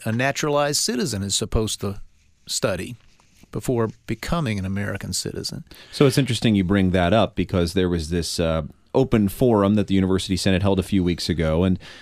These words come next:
Speaker 2: um, they, they brought up that very idea, and they said, "Hey, let's, let's look at this for a second."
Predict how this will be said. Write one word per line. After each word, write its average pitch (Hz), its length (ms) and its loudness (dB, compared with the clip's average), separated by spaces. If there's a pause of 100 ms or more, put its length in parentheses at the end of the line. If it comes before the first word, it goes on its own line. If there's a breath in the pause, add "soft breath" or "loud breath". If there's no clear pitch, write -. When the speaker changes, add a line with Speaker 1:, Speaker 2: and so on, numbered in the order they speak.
(120 loud breath)
Speaker 2:
um, 87 480 2
they, 87 260 2
they 92 160 0
brought 95 320 2
up 90 80 0
that 90 220 0
very 82 340 0
idea, 101 340 2
and 92 120 2
they 98 80 2
said, 117 160 0
"Hey, 127 120 4
let's, 120 320 0
let's 139 240 0
look 240 160 0
at 143 60 0
this 85 160 0
for - 140 -2
a 78 60 0
second." 95 340 0